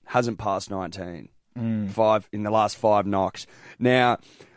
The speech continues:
Speaker 1: when you're coming into the most important test series of all time,
Speaker 2: Of all time.
Speaker 1: of all time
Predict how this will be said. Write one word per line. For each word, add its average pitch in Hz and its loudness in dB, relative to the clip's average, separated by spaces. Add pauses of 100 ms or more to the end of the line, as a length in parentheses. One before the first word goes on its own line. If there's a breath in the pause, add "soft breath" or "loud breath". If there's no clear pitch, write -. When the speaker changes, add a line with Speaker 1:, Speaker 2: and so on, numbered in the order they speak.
(140 soft breath)
Speaker 1:
when 135 0
you're 165 4
coming 185 2
into 151 0
the 131 2
most 131 2
important 131 2
test - 0
series 120 4
of 113 -2
all 117 2
time, 120 0
Speaker 2:
Of 147 4
all 147 4
time. 113 0 (180)
Speaker 1:
of 208 4
all 247 6
time 98 -8